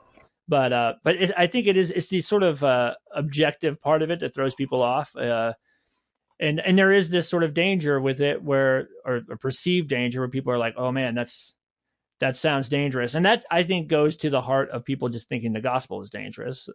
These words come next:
Um, it's, it's just, there's a little like, "Whoa, that sounds insanely unconditional." And you're like, "Ah, right." I mean, it's pretty unconditional. It's, like,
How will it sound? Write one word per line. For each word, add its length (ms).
Um, 420
it's, 440
it's 120
just, 260
there's 240
a 60
little 280
like, 160
"Whoa, 400
that 160
sounds 480
insanely 840
unconditional." 880
And 140
you're 80
like, 180
"Ah, 180
right." 380
I 40
mean, 140
it's 120
pretty 240
unconditional. 580
It's, 140
like, 160